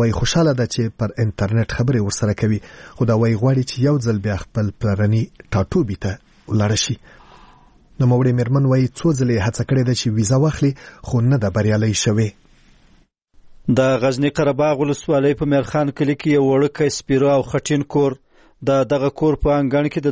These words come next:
Speaker 2: دروازې شاته په جارګي کې شپږ دانې میږي او موږان ولاړ دي. د انګړ په یوه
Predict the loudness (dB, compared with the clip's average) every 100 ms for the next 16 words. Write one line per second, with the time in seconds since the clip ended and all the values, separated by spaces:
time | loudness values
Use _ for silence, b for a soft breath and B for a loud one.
0 | 0 2 2 0 -2 0 -2 -2 -4 -2
1 | 0 0 -2 -6 -6 -4 -2 0 0 2
2 | 2 2 0 0 0 0 0 0 0 0
3 | 0 0 0 -2 0 0 0 0 0 0
4 | 0 0 0 0 0 0 0 0 0 0
5 | 0 0 -2 -2 0 0 2 0 0 0
6 | 2 2